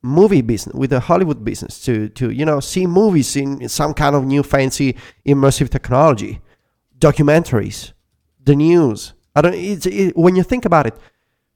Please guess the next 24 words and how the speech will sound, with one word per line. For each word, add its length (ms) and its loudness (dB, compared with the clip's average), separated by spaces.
i-, 160 -8
if 240 -2
you, 220 -2
if 220 -4
you 60 -2
don't 340 4
see, 600 -2
if 120 -2
you 60 -10
don't 240 2
see 180 -2
V 280 0
R 380 2
as 200 0
a 40 -4
deeply 840 -2
transformative 880 0
change 560 -2
that 300 -2
all 260 6
people 380 -2
are 140 2
going 260 0
to, 360 0